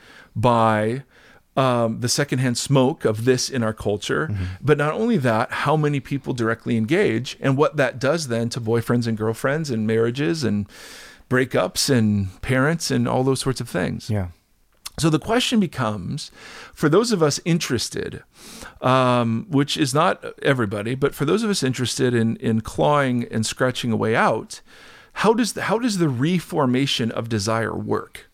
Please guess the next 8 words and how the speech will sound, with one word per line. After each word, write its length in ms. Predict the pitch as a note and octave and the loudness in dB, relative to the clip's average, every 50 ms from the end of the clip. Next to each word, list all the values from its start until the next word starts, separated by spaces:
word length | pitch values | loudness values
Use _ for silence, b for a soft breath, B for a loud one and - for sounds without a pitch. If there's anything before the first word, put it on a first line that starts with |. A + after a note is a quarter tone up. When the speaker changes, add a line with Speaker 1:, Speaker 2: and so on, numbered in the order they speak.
| _ B B B | _ B B B
Speaker 2:
Hmm. 140 | B A2+ G2+ F2+ B B B | B -2 -2 -2 B B B
Speaker 1:
Because 200 | - B2+ C3 C3+ | -4 0 0 4
that's 200 | C3 G3 A3 - | 4 4 4 4
what 120 | - F#3+ D#3+ | 2 0 2
we're 100 | C#3 A#2 | 0 -2
talking 360 | - - C#3+ A2+ - - A#2 | -2 0 0 0 0 -2 -6
about. 320 | G2+ F#2+ - - - - - - B B B B B B B | -6 -6 -8 -10 -10 -12 -16 -20 B B B B B B B
We're, 160 | B C3+ D3+ | B 2 2